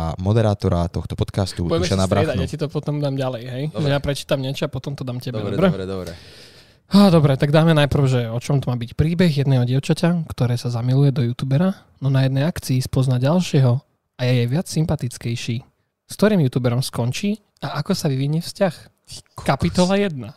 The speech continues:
Speaker 1: Ty kokos!
Speaker 2: <laughs> Počkaj, ale kapitola jedna píše a hneď za tým, že šiesta kapitola, asi zbytok vymazala. Nevadí.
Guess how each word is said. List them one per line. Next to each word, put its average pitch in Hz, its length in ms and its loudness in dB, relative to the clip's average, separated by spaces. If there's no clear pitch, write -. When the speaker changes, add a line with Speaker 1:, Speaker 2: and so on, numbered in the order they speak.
Speaker 1:
Ty 247 120 -6
kokos! 427 1400 0
Speaker 2:
<laughs> - 500 -20
Počkaj, 233 280 2
ale 196 120 6
kapitola 196 460 2
jedna 190 200 4
píše 202 280 0
a 202 80 4
hneď 185 180 0
za 190 100 2
tým, 190 140 -2
že 175 100 -2
šiesta 190 380 0
kapitola, 147 480 0
asi 143 140 -4
zbytok 156 280 -4
vymazala. 135 520 -2
Nevadí. 147 360 -4